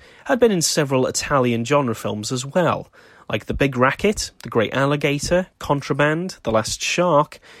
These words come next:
and subsequently to this film, Escape from the Bronx, Ghoulies Two, Zombie Flesh Eaters Three, and Robo War.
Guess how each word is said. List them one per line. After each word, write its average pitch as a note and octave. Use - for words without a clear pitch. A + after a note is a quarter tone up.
and B2+
subsequently D3+
to -
this G3+
film, A2+
Escape -
from A#2
the A2+
Bronx, A#2
Ghoulies C3
Two, D#3+
Zombie A2
Flesh -
Eaters G#2+
Three, F3
and G#3
Robo D#3+
War. G2